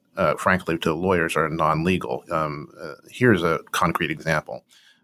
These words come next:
Um, people often talk about, um, um,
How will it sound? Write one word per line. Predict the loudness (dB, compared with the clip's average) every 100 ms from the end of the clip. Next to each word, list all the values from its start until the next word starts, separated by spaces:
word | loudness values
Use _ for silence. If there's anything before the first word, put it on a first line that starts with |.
| -6
Um, | 0 0 0 -2
people | -2 0 4
often | 4 2 -2
talk | 0 2 2
about, | -2 -4 0 2 0 -4 0
um, | 2 2 -4 -12 -20 _ _ _
um, | -8 0 2 2 0